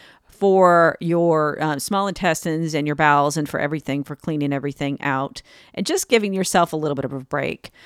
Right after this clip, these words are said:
Um, another thing that is huge, and, uh, you know, sometimes I'll have issues with different things and I'll have to take an antibiotic.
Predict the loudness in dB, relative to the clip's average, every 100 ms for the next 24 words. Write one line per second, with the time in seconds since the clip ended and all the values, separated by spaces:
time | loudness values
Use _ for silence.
0 | -20 _ -4 0 0 0 -4 -12 -10 -2
1 | 0 0 -2 -2 0 2 2 0 0 4
2 | 6 4 2 0 2 2 0 -2 -4 -6
3 | -8 _ _ -20 _ _ _ _ _ 0
4 | 2 6 8 6 4 -6 0 4 4 4
5 | 2 2 2 2 2 0 2 0 2 2
6 | 4 6 6 4 4 4 2 0 -2 0
7 | 0 -2 -2 -2 -2 -6 -6 -6 -4 -2
8 | -2 -2 -2 -2 -4 -4 -4 -2 -2 -2
9 | -2 -2 -2 -2 -2 -6 -8